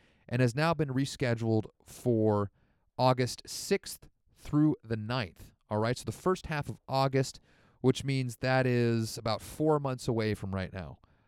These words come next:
Um, is it possible that the tournament's gonna take place in four months? Sure. Is it possible that that's gonna get canceled as well? Absolutely, that's possible. We, we have no idea. So I'm, I,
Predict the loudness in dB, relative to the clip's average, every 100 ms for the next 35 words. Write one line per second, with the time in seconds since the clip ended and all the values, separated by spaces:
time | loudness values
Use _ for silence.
0 | _ 0 2 2 -2 -12 _ 0 2 2
1 | -2 -2 -2 0 0 -2 _ -4 -2 2
2 | 0 2 2 2 0 -2 0 -2 0 -2
3 | -2 2 2 2 -4 -6 -18 -14 -4 0
4 | 0 -2 _ _ _ _ _ _ _ 4
5 | 4 4 2 2 2 2 2 0 -2 -2
6 | -4 -2 -4 0 0 2 4 4 4 2
7 | 2 -2 _ _ _ _ _ -8 -4 -4
8 | -2 -2 -2 -8 -6 -6 -6 -12 -8 -2
9 | 0 2 0 -2 0 2 2 2 0 2
10 | 2 2 -2 _ _ _ _ _ -10